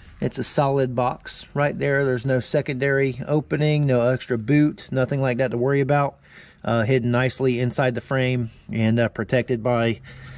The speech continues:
even the brake caliper. So that's pretty good. Uh, while we're back here,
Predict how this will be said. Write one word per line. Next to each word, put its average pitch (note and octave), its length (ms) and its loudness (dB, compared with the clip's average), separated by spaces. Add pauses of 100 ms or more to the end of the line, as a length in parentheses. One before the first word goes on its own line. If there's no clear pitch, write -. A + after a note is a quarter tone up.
(200)
even A#2+ 240 2
the A#2 80 0
brake A#2 260 0
caliper. A#2+ 480 -2
So G#2+ 280 -2 (840)
that's C3+ 200 -2
pretty B2+ 240 -2
good. C3 340 2 (140)
Uh, C3+ 400 0 (120)
while C3 120 0
we're B2+ 120 0
back D3 260 2
here, E3+ 360 4